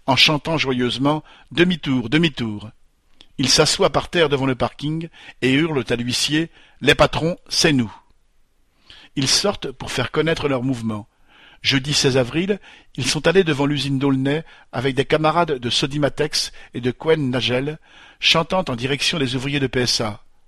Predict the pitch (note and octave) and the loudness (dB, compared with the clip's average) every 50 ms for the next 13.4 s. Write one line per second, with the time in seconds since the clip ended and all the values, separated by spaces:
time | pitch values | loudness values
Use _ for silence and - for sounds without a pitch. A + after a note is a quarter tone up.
0 | _ _ _ - A2+ G#2+ A2 A2 G#2 G#2+ A2 A2 A#2+ C3+ D3+ - - - - - | _ _ _ -14 -12 -12 -10 -10 -8 -6 -6 -4 -4 -4 -6 -8 -12 -20 -20 -14
1 | - G#2 B2+ D#3 E3 D#3 - F3 E3+ D#3+ C#3+ D3 C#3+ - C#3 A#2 A2 G#2+ G#2+ - | -6 2 4 4 4 4 4 2 2 2 4 2 2 2 0 -2 -2 -4 -6 -8
2 | - - - _ _ - - - - _ - C3 C#3+ D3+ - - - - - - | -10 -10 -12 _ _ -20 -20 -20 -16 _ -4 -4 -4 -4 -6 -10 -18 -20 -20 -20
3 | - _ _ _ - - - - E3+ E3 D#3 E3 F3+ E3 - F3 F3 E3 D3+ D3+ | -20 _ _ _ -4 0 2 4 4 4 4 2 0 2 4 2 4 4 4 4
4 | C#3 C3 B2 A2+ G#2+ G#2 G2+ G2+ A2 B2+ _ _ _ _ _ _ _ _ _ _ | 4 4 2 0 0 -4 -8 -12 -14 -18 _ _ _ _ _ _ _ _ _ _
5 | _ _ _ _ _ _ _ _ - - - _ A#2+ B2 B2 A#2+ - F#3+ F#3+ D3 | _ _ _ _ _ _ _ _ -20 -20 -14 _ -2 -2 -2 2 2 2 2 2
6 | C#3+ D3+ D3 F3+ G#3 G#3 E3 C3+ - - C#3+ - - C3 A#2 A2+ A2 A2 G#2+ G#2+ | 2 0 0 2 2 2 2 0 0 -2 -2 -2 -2 -2 -2 -2 -4 -4 -8 -12
7 | A2 - _ _ _ _ _ - - _ - B2 C3 D3 C#3+ C#3 D3+ C#3 B2 C3 | -14 -16 _ _ _ _ _ -20 -20 _ -2 2 2 2 2 2 -2 -2 0 0
8 | B2+ B2 B2 A#2 A#2 D#3 F3+ F#3+ G#3 G3 - _ - - - - - C3 C3 - | 0 0 0 -2 -2 -4 -4 -2 -4 -6 -6 _ -20 -20 -18 -8 -6 -4 0 2
9 | E3 E3 - - E3+ D#3 C3+ E3 F#3 G#3 E3+ C3+ C3+ - - A#2 A#2+ B2 A#2 - | 2 2 4 4 2 2 2 0 -2 -2 -2 -2 -2 -2 -2 -2 -2 -4 -2 -2
10 | D#3 D#3+ D#3 D3 B2+ A#2 A#2+ A2+ - - C#3+ C3 C3 C#3+ - - - - - - | 2 2 2 2 2 0 -2 -2 -2 0 -2 -2 -2 -4 -4 -4 -4 -4 -6 -8
11 | - - - - - - C3 C3 - E3+ E3 F3+ G3 F3+ D3 C#3+ C#3 C#3+ C3+ - | -12 -20 -20 -10 -2 0 0 2 2 2 2 2 0 0 0 0 0 0 -2 -2
12 | D3+ C#3+ D3 F3+ F#3 G3 E3 C#3 C3+ D#3+ G3 G3 - - - E3+ - E3+ - - | -2 -2 -2 -4 -4 -2 0 0 0 0 0 0 0 0 2 2 2 0 0 -2
13 | E3+ D#3 - D3+ C#3+ C3 - | -2 -2 -2 -2 -2 -4 -6